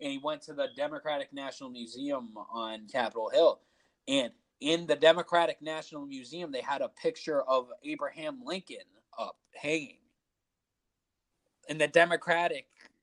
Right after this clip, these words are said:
Historical Museum, trying to claim that he was a Democrat. And that's what they do. It's a revisionist history tactic, and I hate it. And it's one of the things that drives me nuts, and that's one of the big things on it. But,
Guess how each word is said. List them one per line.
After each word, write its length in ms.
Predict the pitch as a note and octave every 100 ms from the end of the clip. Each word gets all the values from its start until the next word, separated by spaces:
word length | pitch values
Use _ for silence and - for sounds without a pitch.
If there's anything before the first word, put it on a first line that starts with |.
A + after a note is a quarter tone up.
| _ C3 B2+ -
Historical 880 | C#3 B2 D#3 C#3+ - D#3+ D3 C3 C#3
Museum, 480 | C3+ C#3+ G3 C3 - _ _ _ _
trying 200 | - F3
to 40 | D#3+
claim 280 | - E3 D3+
that 80 |
he 60 | D3
was 120 | D3
a 40 | E3
Democrat. 380 | A#3 A#3 A#2 G#2+
And 80 |
that's 160 | C3 D#3
what 120 | F3
they 100 | E3+
do. 160 | E3 G#3+
It's 160 | A#2
a 60 | D3+
revisionist 580 | D3+ D3+ E3+ E3 E3 -
history 440 | G3 G3+ - C#3
tactic, 460 | A#2 A#2 - - F2+
and 80 | B2
I 100 | C3
hate 300 | - F#3 E3+
it. 120 | - - _ _ _
And 100 | C#3
it's 180 | D#3 D3+
one 140 | E3
of 40 | F3
the 100 | E3
things 180 | F3+ E3
that 140 | D#3+
drives 380 | D3 D3+ D#3 D3
me 120 | D3
nuts, 380 | C#3 C3+ - -
and 80 | A#2
that's 260 | C3+ C#3
one 180 | D3+ D3+
of 60 | C#3
the 60 |
big 240 | B2+ C3 A#2+
things 320 | C3 B2 A#2
on 200 | G2 F#2+
it. 160 | G2 G2
But, 300 | B2+ C3 -